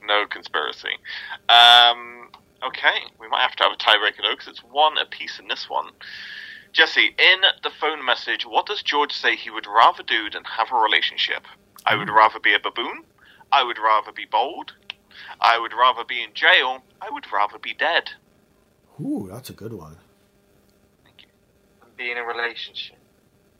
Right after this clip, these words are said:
Speaker 3: Um,
Speaker 1: Baboon, bold, jail, or dead?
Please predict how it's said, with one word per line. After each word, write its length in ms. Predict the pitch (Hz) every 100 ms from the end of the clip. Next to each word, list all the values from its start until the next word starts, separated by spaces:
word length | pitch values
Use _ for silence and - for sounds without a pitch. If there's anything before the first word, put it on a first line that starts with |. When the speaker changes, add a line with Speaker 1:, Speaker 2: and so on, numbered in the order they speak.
| _ _ _ _ _ _ _ _ _ _ -
Speaker 3:
Um, 800 | 123 123 120 120 120 120 117 117 _ _ _ _ _ _ _ _ _ _ _ _ _ _ _ _ _ _ _ _ _ _ _ _ _ _ _ _ _ _ _ _ _ _ - - - - - - - - _
Speaker 1:
Baboon, 480 | 98 - 156 175 175
bold, 360 | - 139 147 -
jail, 320 | 117 120 120
or 60 | 123
dead? 300 | - - -